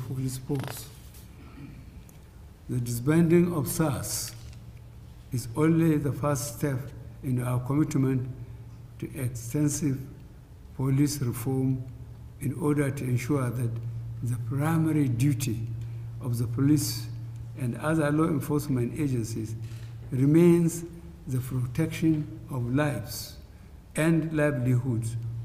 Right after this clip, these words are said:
of our people. We will also ensure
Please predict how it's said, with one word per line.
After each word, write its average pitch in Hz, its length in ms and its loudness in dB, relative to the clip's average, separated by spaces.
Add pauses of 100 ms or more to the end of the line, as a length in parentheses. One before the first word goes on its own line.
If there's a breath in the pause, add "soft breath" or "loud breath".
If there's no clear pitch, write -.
(120)
of 139 300 -4
our 123 160 0
people. - 420 -2 (1120 loud breath)
We 127 180 4
will 165 400 6
also 156 360 4
ensure 123 520 0